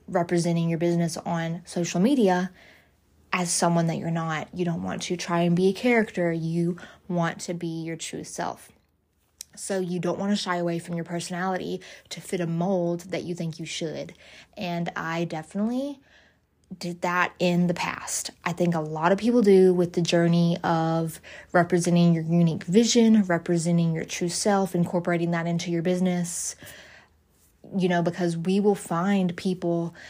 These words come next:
that inspire us, um, that are our quote unquote heroes. Yeah, just people that we aspire to be like. And that's okay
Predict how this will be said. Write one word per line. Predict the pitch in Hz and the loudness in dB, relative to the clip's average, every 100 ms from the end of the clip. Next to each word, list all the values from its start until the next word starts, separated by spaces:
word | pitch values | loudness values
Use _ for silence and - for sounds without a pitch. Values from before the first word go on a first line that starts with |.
| - _ | -20 _
that | - 170 170 165 165 - | -6 -2 0 0 -4 -2
inspire | 170 170 - 156 160 170 | -2 -2 -6 -4 -4 -2
us, | 202 202 208 - - - - - - - _ - | -2 -4 -4 -4 -4 -4 -6 -10 -20 -20 _ -4
um, | 180 170 160 165 170 - | 0 0 -2 -4 -8 -6
that | 170 165 156 156 - _ - - - - - - | -4 -4 -4 -6 -8 _ -12 -12 -14 -20 -8 -2
are | 170 165 | 0 0
our | - 165 | 0 -2
quote | 165 - 175 | -4 -2 0
unquote | 170 160 - | 0 0 -2
heroes. | - 220 208 196 190 190 - - - - - - | 2 6 6 6 4 2 -2 -8 -18 -20 -20 -4
Yeah, | 294 302 | 0 2
just | 202 214 - | 2 0 0
people | 269 269 | 0 2
that | 226 208 - | 4 2 2
we | 196 208 202 | 4 4 2
aspire | 180 - - - 160 175 185 180 | 0 -2 -4 -6 -4 -2 0 -2
to | 175 - 185 170 170 | -2 -4 0 0 0
be | 170 233 | -2 -2
like. | 226 - 160 - | -2 -6 -12 -8
And | - 180 | -4 -2
that's | 202 - | 0 0
okay | 190 185 - 233 208 180 | 0 -2 -4 -2 0 0